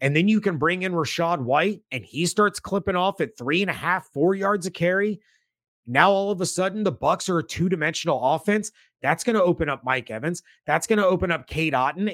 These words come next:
and Chris Godwin and Trey Palmer. It changes the entire landscape of the Buccaneers offense. It makes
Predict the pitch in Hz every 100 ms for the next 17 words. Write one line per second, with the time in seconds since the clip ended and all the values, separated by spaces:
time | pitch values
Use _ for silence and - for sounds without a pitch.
0 | 151 143 - 175 170 - 143 160 165 208
1 | 214 147 127 - 165 170 - 156 180 220
2 | 220 - - _ - 214 220 - 208 240
3 | 220 226 165 208 202 180 _ - - -
4 | 233 240 240 202 214 254 247 - 156 143
5 | 147 _ _ _ - 175 170 135 185 196
6 | 190 190 175 - 170 180 - 92 _ -
7 | - _ _ _ _ _ _ _ _ _
8 | - 175 175 143 156 202 214 -